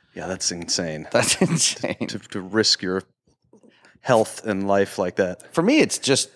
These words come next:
Speaker 2: taking an hour or two to go to the gym, you know, every day.
Speaker 1: Oh,
Speaker 2: That's
Speaker 1: don't get me wrong. I would do it for five.
Speaker 2: <laughs> Right.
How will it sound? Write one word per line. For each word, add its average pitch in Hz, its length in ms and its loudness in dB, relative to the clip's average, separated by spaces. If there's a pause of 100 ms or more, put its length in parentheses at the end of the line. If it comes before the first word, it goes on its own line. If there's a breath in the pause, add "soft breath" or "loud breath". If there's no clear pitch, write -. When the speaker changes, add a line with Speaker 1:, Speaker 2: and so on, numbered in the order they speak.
Speaker 2:
taking 147 340 0
an 107 60 0
hour 120 220 2
or 110 80 2
two 135 140 -4
to 113 80 -2
go 120 120 2
to 107 80 2
the 82 80 -2
gym, 85 480 0 (480 loud breath)
you 101 140 2
know, 85 280 2 (180)
every 92 280 2
day. 82 260 4
Speaker 1:
Oh, 76 40 -2
Speaker 2:
That's 104 260 0
Speaker 1:
don't 208 100 2
get 220 100 4
me 185 60 6
wrong. 156 280 6
I 143 140 4
would 175 120 2
do 147 160 4
it 113 80 -2
for 113 100 -8
five. - 560 -2 (100)
Speaker 2:
<laughs> - 140 -4
Right. - 240 2